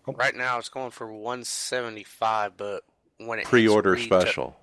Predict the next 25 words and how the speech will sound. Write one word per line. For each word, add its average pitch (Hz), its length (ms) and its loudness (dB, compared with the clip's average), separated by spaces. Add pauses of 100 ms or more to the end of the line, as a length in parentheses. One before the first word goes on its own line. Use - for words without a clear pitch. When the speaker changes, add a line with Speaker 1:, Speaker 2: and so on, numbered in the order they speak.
(140)
Speaker 2:
Yeah, 95 340 -2
but 98 220 -8
when 107 100 -8
it 87 60 -8
hits 110 240 -10
retail, 104 300 -6
it'll 90 120 -4
be 95 160 -14
two - 180 -12
fifty. - 520 -12
So - 240 -4
that's 165 240 0
not 254 240 -4 (160)
bad. 104 420 -2 (1900)
Not 127 280 -2
if 117 180 -10
you, 113 220 -16
you 107 120 -18
know, 104 180 -10
you're 104 180 -10
confined 101 680 -8
and 98 200 -14
stuff, - 320 -10
especially 101 480 -10
by 90 240 -10